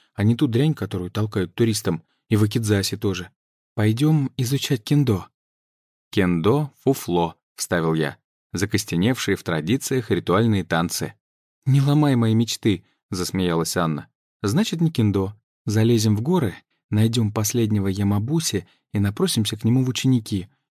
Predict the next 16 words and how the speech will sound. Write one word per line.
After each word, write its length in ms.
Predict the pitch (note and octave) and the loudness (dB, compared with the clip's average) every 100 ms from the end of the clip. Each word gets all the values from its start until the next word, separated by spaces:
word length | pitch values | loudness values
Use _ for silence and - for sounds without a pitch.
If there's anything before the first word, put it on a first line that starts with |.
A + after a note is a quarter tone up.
| - | -2
Или 320 | G#2 A2 G#2+ | 2 4 4
на 160 | G2+ A2+ | 4 2
Окинаву, 680 | A2+ B2+ G2+ G#2 G#2 G2 _ _ _ | 2 2 2 2 0 -4 _ _ _
или 220 | G2+ G2 | -2 0
в 120 | F#2 - | -2 -4
Тибет». 460 | F2+ G2 A#2 - _ _ _ _ _ _ _ | -2 0 0 -4 _ _ _ _ _ _ _
«А 100 | F2 | -2
раньше 300 | F2+ F#2 - | 0 0 -2
ты 100 | - | -6
чего 220 | G2 G2 G2 | -6 -2 0
не 160 | F#2+ | 2
ездила?» 440 | F#2 F2 F2+ F2 - _ _ | 2 0 0 0 -4 _ _
Мне 240 | F2+ C#3+ | -2 0
стало 300 | D3+ G#2 F#2+ | 0 -2 0
интересно. 640 | F#2+ F2 F#2 E2+ - E2 - _ _ _ _ | 0 0 0 0 -2 -10 -14 _ _ _ _
«Раньше 600 | - B2+ D3 - B2 A2 | -4 -2 -2 -4 -4 -4